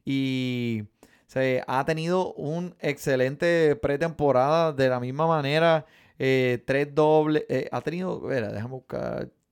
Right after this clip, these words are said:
Ha tenido tres dobles, un jonrón, cinco carreras impulsadas, dos bases robadas y un O P S de nueve veinticinco.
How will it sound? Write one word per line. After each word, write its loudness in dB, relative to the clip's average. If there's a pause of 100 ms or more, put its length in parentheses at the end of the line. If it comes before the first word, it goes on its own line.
(360)
Ha -2
tenido 0
tres 0
dobles, 4
un -4
jonrón, 0
cinco -4
carreras 0
impulsadas, -2
dos 2
bases 0
robadas 0 (280)
y -4
un -2
O 4
P -6
S 0 (340)
de 0
nueve 0
veinticinco. -2